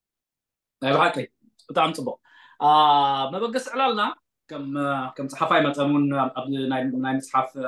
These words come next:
ዓለም ትፅንብረካ ዘላ ማለት፣ እ፣ ብዙሕ ትፅሕፍ ፀኒሕካ እኒኻ። ብሓፈሽኡ ግን፣ እ፣ ኣብ መወዳእታ፣ እ፣ እንታይ መፅሓፍ ፅሒፉ፣ እ፣ እንታይ ስራሕ፣ እ፣ ኣበርኪቱ፣ እ፣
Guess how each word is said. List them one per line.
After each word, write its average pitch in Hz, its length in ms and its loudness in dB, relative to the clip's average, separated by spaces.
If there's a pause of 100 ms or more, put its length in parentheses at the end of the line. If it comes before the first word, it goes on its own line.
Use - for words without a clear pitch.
ዓለም 135 240 -2
ትፅንብረካ 131 560 -6
ዘላ 117 180 -4 (160)
ማለት፣ 120 340 -10
እ፣ 117 120 -14 (560)
ብዙሕ 131 280 -2
ትፅሕፍ - 320 -10
ፀኒሕካ 139 300 -4
እኒኻ። 135 240 2
ብሓፈሽኡ 143 480 0
ግን፣ 139 160 2 (560)
እ፣ 131 60 -6 (160)
ኣብ 123 140 0
መወዳእታ፣ 147 440 2 (400)
እ፣ 127 120 -18 (180)
እንታይ 131 280 -2
መፅሓፍ 143 340 -4
ፅሒፉ፣ 123 260 -10 (300)
እ፣ 120 140 -6 (180)
እንታይ 117 260 -2
ስራሕ፣ 139 200 -2 (100)
እ፣ 131 200 0
ኣበርኪቱ፣ - 420 -6 (680)
እ፣ 107 40 -10